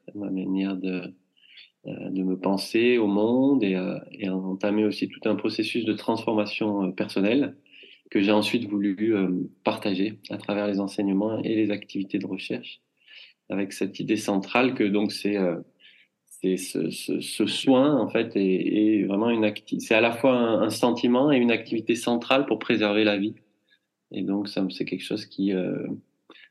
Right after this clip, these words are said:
euh, me semble extrêmement important à valoriser, ce qui n'est pas toujours le cas dans,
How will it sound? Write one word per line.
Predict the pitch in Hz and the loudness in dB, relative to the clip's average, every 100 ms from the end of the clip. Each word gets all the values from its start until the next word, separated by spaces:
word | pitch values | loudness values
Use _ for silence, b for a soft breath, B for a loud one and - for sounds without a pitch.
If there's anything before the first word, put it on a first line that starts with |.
| _ | _
euh, | - 101 - | -12 -8 -4
me | 98 | -4
semble | - 104 98 | -2 -2 -2
extrêmement | 98 - 110 110 107 | -4 -6 -4 -2 0
important | 101 98 95 - 117 | 0 -2 -4 -4 0
à | |
valoriser, | 110 110 110 110 101 120 120 | 2 4 4 4 4 2 0
ce | 123 | -4
qui | 117 | -2
n'est | |
pas | 110 | -2
toujours | 110 113 101 | -4 -2 -4
le | |
cas | - 113 | -2 -2
dans, | 104 95 | 0 -4